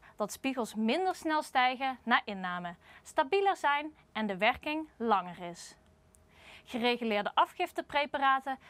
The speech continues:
kunnen er dus voor zorgen dat patiënten minder last hebben van hinderlijke nachtelijke stijfheid. Bijwerkingen van levodopa kunnen verdeeld worden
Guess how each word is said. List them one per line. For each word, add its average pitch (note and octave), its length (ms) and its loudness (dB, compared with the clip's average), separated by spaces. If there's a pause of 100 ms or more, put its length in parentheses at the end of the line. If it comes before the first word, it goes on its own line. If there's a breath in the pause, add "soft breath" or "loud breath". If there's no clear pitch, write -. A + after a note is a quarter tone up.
(140 loud breath)
kunnen G4 280 2
er B3 100 0
dus A3+ 140 -4
voor G3+ 160 -8
zorgen B3+ 380 0
dat A3+ 160 -4
patiënten G#3+ 540 -4
minder F4 280 2
last D4 260 0
hebben B3 340 -2
van F#3 200 -4
hinderlijke C#4 720 -2
nachtelijke B3+ 600 -4
stijfheid. F3 800 -4 (1080 loud breath)
Bijwerkingen E4 800 0
van D#4+ 160 0
levodopa D4 720 0
kunnen F#4+ 240 0
verdeeld C#4+ 460 -2
worden C#4+ 320 -2